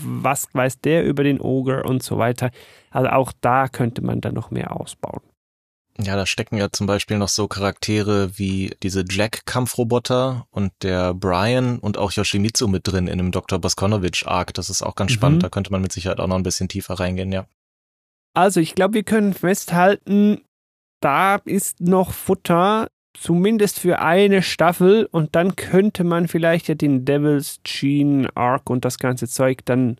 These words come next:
Speaker 1: auch mal abschließen. Vielleicht, vielleicht auch nicht. Mal gucken, wie viele Leute das dann schauen.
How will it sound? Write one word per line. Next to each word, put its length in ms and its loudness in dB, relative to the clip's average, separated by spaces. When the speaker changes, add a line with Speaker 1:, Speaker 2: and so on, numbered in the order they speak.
Speaker 1:
auch 260 -4
mal 320 0
abschließen. 1000 -4
Vielleicht, 520 0
vielleicht 300 -2
auch 100 -4
nicht. 220 -4
Mal 80 -2
gucken, 280 -6
wie 40 -2
viele 220 -4
Leute 280 -2
das 140 -6
dann 160 -6
schauen. 260 0